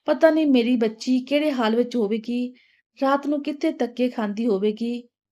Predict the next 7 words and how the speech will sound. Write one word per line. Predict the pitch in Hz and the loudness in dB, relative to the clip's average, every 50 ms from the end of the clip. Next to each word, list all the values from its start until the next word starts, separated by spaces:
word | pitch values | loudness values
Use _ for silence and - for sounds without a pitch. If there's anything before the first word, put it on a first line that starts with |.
| _ _ _ _ _ - | _ _ _ _ _ -8
ਕਿਤੇ | 302 294 302 320 | -6 -2 0 2
ਉਸਨੇ | 294 285 285 285 277 285 | 2 2 2 2 2 2
ਕੁਝ | 277 277 262 233 269 | 2 2 0 -2 -2
ਕਰ | 269 - 240 226 220 | -4 -2 -2 -2 0
ਨਾ | 220 233 226 233 233 | 0 -2 -2 -2 -2
ਲਿਆ | 226 214 214 214 214 | 0 0 0 0 -2
ਹੋਵੇ।" | 220 - 220 202 208 214 214 220 226 220 | -2 -4 -4 -2 0 0 0 0 -2 -6